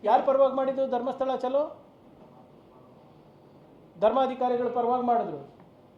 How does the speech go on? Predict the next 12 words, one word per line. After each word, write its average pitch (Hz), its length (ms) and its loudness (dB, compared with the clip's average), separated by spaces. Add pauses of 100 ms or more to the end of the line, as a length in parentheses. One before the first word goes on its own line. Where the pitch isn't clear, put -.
(260)
ಸೌಜನ್ಯ 285 440 6
ಮನೆಗೆ 285 240 2
ಹೋಗಿದ್ರಲ್ಲ, 269 580 2
ಸೌಜನ್ಯ 269 420 0
ಅವ್ರ 262 140 -2
ಮನೆಗೆ 262 220 -6
ಹೋಗಿದ್ರಲ್ಲ, 262 400 -6 (460)
ಅದು 254 140 4
ಯಾರು 277 180 4
ವಿರು-, 262 360 0
ಪರವಾಗಿ 269 280 2
ಹೋಗಿದ್ರು? 269 540 -4